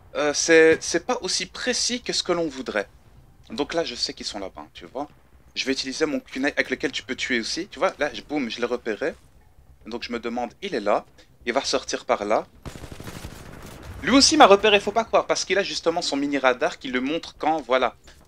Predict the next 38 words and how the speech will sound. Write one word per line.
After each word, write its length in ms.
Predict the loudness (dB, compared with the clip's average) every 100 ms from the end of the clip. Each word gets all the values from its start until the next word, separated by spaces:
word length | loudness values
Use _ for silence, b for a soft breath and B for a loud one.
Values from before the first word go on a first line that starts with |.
| 0
Euh, 140 | 4 4
ça 140 | 2
ressemble 260 | 2 2 2
un 60 |
peu 100 | 2
à 80 | 0
Destiny, 380 | 0 -4 -4 -6
tu 100 | -6
vas 80 | -10
me 60 |
dire, 180 | -10 -8
ouais, 140 | -6 -4
euh, 340 | 0 2 2 0 -12 -20 -20 -20 0
quand 140 | 2
le 80 | 4
mec 240 | 0 0
il 80 | -2
est 20 |
proche 300 | 0 -2 -2
de 80 | -2
toi, 320 | -2 4 4
et 80 | 4
cetera. 420 | 0 -4 -2 0
Mais 120 | -2
donc 220 | -4 -4 -4
il 20 |
y 20 |
a 20 |
quand 140 | 0 0
même 100 | 0
un 60 | -6
petit 220 | -8 -6
échange, 360 | -4 -2 -6 -6
mine 140 | -6
de 80 | -8
rien, 200 | -6 -10
tu 160 | -10
vois. 180 | -10 -10